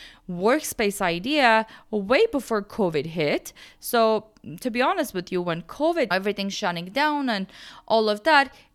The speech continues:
it didn't really affect me too much because I was already completely online and virtual. So my work just continued as it was before. Now,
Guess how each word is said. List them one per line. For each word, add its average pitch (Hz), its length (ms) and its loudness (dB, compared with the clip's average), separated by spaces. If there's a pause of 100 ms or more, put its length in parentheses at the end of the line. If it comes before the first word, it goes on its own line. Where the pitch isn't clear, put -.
it 226 320 -2
didn't 302 400 -2
really 240 320 -2
affect 190 400 -2
me 185 120 -6
too 165 240 -4
much 135 340 -4
because 202 260 -8
I 185 100 2
was 196 320 -4
already 214 460 -4
completely 170 640 -6
online 143 380 -4
and 143 140 -6
virtual. 131 680 -8 (240)
So - 140 -6
my 196 160 2
work 233 340 -2
just - 220 -12
continued 170 760 -6
as 170 180 -2
it - 100 -8
was 151 200 -8
before. 147 520 0 (1500)
Now, 247 260 6